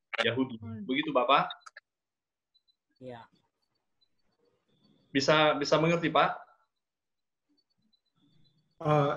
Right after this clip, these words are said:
Speaker 3: dari saya gitu ya.
Speaker 1: Iya.
Speaker 3: Eh, saya sering dengar, mohon maaf ya, eh, bagus tadi untuk pelurusan.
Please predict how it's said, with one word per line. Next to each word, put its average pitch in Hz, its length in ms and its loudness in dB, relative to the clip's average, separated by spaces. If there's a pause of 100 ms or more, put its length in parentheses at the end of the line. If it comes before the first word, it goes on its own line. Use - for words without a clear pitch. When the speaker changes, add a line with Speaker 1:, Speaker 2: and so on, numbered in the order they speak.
(280)
Speaker 3:
dari 147 160 2
saya 151 400 4
gitu 135 160 2
ya. 127 160 -2 (400)
Speaker 1:
Iya. 143 220 6 (420)
Speaker 3:
Eh, - 420 -12 (800)
saya 208 480 0
sering 180 320 2
dengar, 165 320 4
mohon 156 240 0
maaf 151 240 0
ya, 131 240 -4 (400)
eh, 120 320 -6
bagus 131 400 -2
tadi 139 320 4
untuk - 160 -4
pelurusan. 127 560 -4